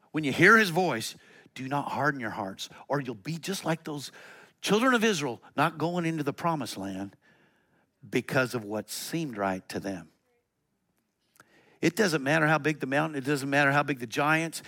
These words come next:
If God said something, he takes it personal if we go in or we decide to be failures in the wilderness. Why does he hate that so much? 'Cause he knows we're gonna die where we're at and miss out on the promise.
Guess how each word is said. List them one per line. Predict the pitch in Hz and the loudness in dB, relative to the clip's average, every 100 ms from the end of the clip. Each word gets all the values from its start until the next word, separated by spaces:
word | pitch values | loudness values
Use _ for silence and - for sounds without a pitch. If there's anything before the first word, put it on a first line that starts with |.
| - | -6
If | 135 | -2
God | - 170 175 | 0 2 0
said | - 180 175 | 0 0 2
something, | - 123 104 110 101 - - - | -2 -6 -6 -12 -12 -18 -20 -2
he | 196 | 0
takes | - 175 143 | 4 4 4
it | 127 - | -4 -4
personal | - 202 208 131 104 - - - - | 0 2 0 -4 -8 -12 -20 -8 0
if | 160 - | 0 2
we | 170 | 0
go | 170 165 175 170 | 2 2 2 2
in | 175 220 - | 2 0 0
or | 147 | -2
we | 139 151 | 0 0
decide | 170 - 175 135 120 123 - - | -2 0 2 4 2 -4 -12 -10
to | - | -4
be | 127 151 139 127 - - - _ _ _ _ | -2 0 0 -2 -8 -20 -20 _ _ _ _
failures | - 170 165 139 123 | 2 4 6 2 0
in | 131 | -2
the | 131 | -2
wilderness. | 139 135 101 85 - - - _ _ _ _ _ _ _ _ _ - | -2 -2 -6 -8 -10 -12 -18 _ _ _ _ _ _ _ _ _ -4
Why | 139 175 | 6 8
does | 214 170 | 8 4
he | 165 | 4
hate | 170 175 | 4 4
that | 196 196 | 2 2
so | - 208 | 0 0
much? | 208 220 - - - _ _ _ - _ | 2 2 -2 -12 -16 _ _ _ -20 _
'Cause | - 156 | -2 0
he | 151 | 0
knows | 147 147 | 0 0
we're | 123 | -2
gonna | 123 107 | -2 -2
die | 98 120 113 101 92 87 - | 0 0 2 0 -4 -8 -12
where | 110 | -12
we're | 92 90 | -8 -4
at | 101 92 - - - _ _ _ - | -4 -4 -10 -20 -20 _ _ _ -10
and | 107 | -8
miss | 104 120 | -6 -4
out | 113 101 95 | -2 -2 -4
on | 92 | -8
the | 90 | -10
promise. | 117 110 95 - - | -10 -10 -10 -20 -20